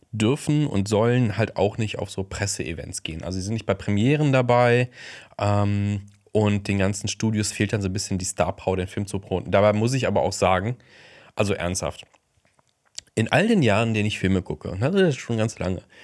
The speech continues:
habe ich noch nie ein Bild von der Premiere gesehen, da stand irgendwie ein, ein Schauspieler und Schauspielerin gesagt, ah krass,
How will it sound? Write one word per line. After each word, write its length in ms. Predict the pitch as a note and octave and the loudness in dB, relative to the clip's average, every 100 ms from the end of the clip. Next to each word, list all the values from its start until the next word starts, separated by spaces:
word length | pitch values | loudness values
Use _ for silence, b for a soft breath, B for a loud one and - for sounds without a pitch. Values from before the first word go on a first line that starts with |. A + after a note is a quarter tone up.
| B B B B | B B B B
habe 160 | A2 | -2
ich 100 | A2+ | -2
noch 80 | A2 | 0
nie 340 | A2 F3 A3+ - _ _ _ _ _ - | 2 2 0 -6 _ _ _ _ _ -4
ein 120 | A2+ | 0
Bild 160 | C#3 - | 0 0
von 80 | |
der 60 | C#3+ | -2
Premiere 360 | - A#2+ D#3+ C3 | 0 2 2 2
gesehen, 300 | G#2 A2+ A#2 | 2 0 0
da 60 | |
stand 300 | G#2 C#3 G3 | 0 -2 -2
irgendwie 360 | - C#3+ D3 C3 | 0 -2 0 0
ein, 120 | A#2+ - | -2 -4
ein 200 | G#2 A2+ | -8 -4
Schauspieler 400 | A2+ C3+ E3+ - | -2 0 0 -2
und 40 | B2 | 0
Schauspielerin 400 | - - - A2 | 0 -2 -2 0
gesagt, 220 | A2 A2 _ _ | 0 0 _ _
ah 160 | - A#2+ | -8 -6
krass, 400 | - D#3 B2 - | -2 -2 -2 -8